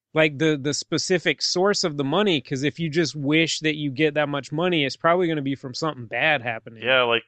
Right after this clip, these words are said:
Speaker 2: your parent dying and then, like, you get insurance money.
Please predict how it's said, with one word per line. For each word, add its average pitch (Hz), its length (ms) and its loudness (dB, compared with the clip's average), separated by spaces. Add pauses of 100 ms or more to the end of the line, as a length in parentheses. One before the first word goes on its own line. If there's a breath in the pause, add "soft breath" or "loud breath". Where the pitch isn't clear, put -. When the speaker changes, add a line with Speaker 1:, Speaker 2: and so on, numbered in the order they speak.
(240)
Speaker 2:
your 131 140 -10
parent 120 380 -4
dying 120 420 2
and 113 100 -4
then, 113 180 -6
like, 113 160 -8
you 110 60 -14
get 113 120 -4
insurance 113 440 -4
money. 123 480 0